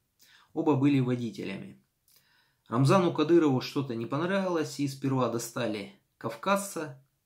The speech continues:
его воины, и стали избивать. Затем достали из автобуса русского водителя и также стали избивать.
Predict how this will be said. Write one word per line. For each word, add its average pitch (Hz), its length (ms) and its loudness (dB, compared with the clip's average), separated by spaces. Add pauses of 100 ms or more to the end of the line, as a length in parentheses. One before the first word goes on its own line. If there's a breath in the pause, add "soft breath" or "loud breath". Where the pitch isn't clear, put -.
(240)
его 135 240 0
воины, 127 460 0
и 123 40 -4
стали 123 400 -2
избивать. 117 560 -4 (440 loud breath)
Затем 147 640 -2
достали 139 580 0
из 120 220 -2
автобуса 120 640 -4
русского 175 500 -4
водителя 147 500 -4
и 113 120 -6
также 131 340 -4
стали 113 380 -6
избивать. 110 560 -6